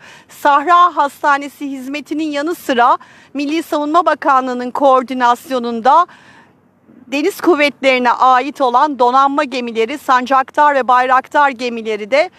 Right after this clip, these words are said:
burada Sahra Hastanesi hizmetiyle birlikte üç öğün yemek hizmeti de veriyorlar.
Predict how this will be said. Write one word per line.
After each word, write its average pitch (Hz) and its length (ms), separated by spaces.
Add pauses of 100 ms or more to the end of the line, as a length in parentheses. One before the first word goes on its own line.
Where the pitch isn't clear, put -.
(180)
burada 302 300
Sahra 294 520
Hastanesi 254 640
hizmetiyle 254 680
birlikte 220 640
üç 330 240
öğün 302 240
yemek 269 340
hizmeti 220 460
de 214 160
veriyorlar. 208 640